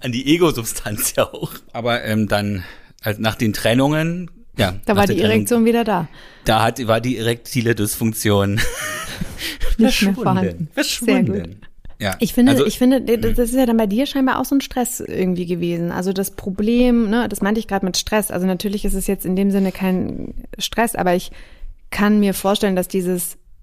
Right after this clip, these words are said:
Speaker 2: ähm, Thema Nähe, Distanz, Zusammenziehen, Zukunft aufbauen,
Speaker 1: Ja, wir haben zusammen
Speaker 2: Stress
Speaker 1: gewohnt.
Speaker 2: erzeugt.
Speaker 1: Ich habe,
Speaker 2: Genau,
Speaker 1: ich
Speaker 2: bei
Speaker 1: habe
Speaker 2: dir
Speaker 1: mit
Speaker 2: war's ein
Speaker 1: beiden
Speaker 2: anderer
Speaker 1: zusammen
Speaker 2: Stress.
Speaker 1: gewohnt. Genau.
Speaker 2: Bei, genau, bei
Speaker 1: Und
Speaker 2: dir war's ein anderer Stress.
Speaker 1: Genau.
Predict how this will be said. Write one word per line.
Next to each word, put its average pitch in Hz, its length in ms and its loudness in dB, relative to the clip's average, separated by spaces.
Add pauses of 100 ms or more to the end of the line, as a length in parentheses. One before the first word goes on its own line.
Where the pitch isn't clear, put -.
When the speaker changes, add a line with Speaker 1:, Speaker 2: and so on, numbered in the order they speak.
(100)
Speaker 2:
ähm, 165 260 -6
Thema 220 340 2
Nähe, 185 200 2
Distanz, 233 600 0
Zusammenziehen, 196 720 0
Zukunft 240 440 -2
aufbauen, 190 520 0
Speaker 1:
Ja, - 60 2
wir - 120 4
haben 185 100 0
zusammen 170 260 0
Speaker 2:
Stress 220 100 2
Speaker 1:
gewohnt. 151 240 -2
Speaker 2:
erzeugt. 208 320 0 (120)
Speaker 1:
Ich - 100 -2
habe, 131 120 2
Speaker 2:
Genau, 220 220 2
Speaker 1:
ich - 60 -2
Speaker 2:
bei - 80 4
Speaker 1:
habe 208 80 4
Speaker 2:
dir 277 100 4
Speaker 1:
mit 294 80 4
Speaker 2:
war's - 120 4
ein - 60 -
Speaker 1:
beiden 196 140 4
Speaker 2:
anderer 180 140 0
Speaker 1:
zusammen 165 240 -2
Speaker 2:
Stress. 139 100 -6
Speaker 1:
gewohnt. 92 400 -6
Genau. 127 160 2
Speaker 2:
Bei, 170 160 4
genau, 196 200 0
bei 127 100 4
Speaker 1:
Und - 40 0
Speaker 2:
dir 247 120 4
war's 277 140 -2
ein 226 60 -2
anderer 175 280 -2
Stress. 165 280 -10
Speaker 1:
Genau. 101 300 0